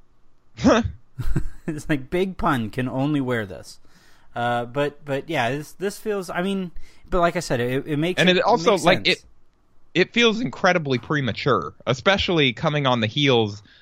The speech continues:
Speaker 2: of the Lakers pretty much solidifying that they're going to be the
Speaker 1: <laughs>
Speaker 2: third worst team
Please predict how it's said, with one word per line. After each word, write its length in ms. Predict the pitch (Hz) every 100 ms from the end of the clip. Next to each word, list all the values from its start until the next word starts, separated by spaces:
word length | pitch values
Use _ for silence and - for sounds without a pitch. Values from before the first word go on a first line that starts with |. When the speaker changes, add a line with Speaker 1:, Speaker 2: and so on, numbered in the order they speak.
| _ -
Speaker 2:
of 320 | 117 113 98
the 80 | 117
Lakers 580 | 120 127 127 113 107 -
pretty 220 | - 196
much 240 | 196 151 -
solidifying 1000 | - 127 127 131 - 110 104 98 95 92 98
that 180 | 110 90
they're 180 | 113 110
going 260 | 110 107
to 60 | 104
be 100 | 101
the 160 | 90 -
Speaker 1:
<laughs> 0 |
Speaker 2:
third 280 | 113 107
worst 340 | 98 95 95 -
team 440 | 101 90 87 85